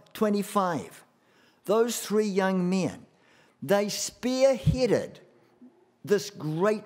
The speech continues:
revival in the Old Testament. And I believe this is a type of what will happen in the last days.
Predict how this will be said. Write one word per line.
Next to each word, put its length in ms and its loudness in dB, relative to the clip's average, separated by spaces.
revival 760 0
in 160 -2
the 140 2
Old 240 0
Testament. 600 -4
And 100 0
I 100 0
believe 680 0
this 260 -4
is 160 -4
a 80 0
type 500 -4
of 140 0
what 160 2
will 140 2
happen 480 -2
in 100 2
the 80 2
last 400 0
days. 540 -4